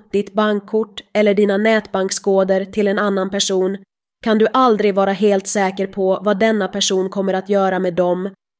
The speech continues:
eller i vilket syfte hen kommer att använda dem. Det är särskilt riskabelt att vidarebefordra nätbankskoderna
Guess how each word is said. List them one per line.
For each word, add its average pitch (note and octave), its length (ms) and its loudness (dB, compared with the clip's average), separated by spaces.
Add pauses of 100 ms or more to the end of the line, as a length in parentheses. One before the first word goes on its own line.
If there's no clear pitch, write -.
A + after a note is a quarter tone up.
eller G3+ 240 4
i G3+ 80 4
vilket G3 360 0
syfte G#3+ 420 -2
hen F#3+ 300 -2
kommer G3 240 -2
att F#3+ 160 -4
använda F#3 460 -4
dem. F3+ 320 -2 (1200)
Det G3+ 140 2
är G3+ 40 2
särskilt G#3 520 -2
riskabelt G3+ 680 -2
att F#3+ 180 -10
vidarebefordra F#3+ 880 0
nätbankskoderna F#3+ 1200 -4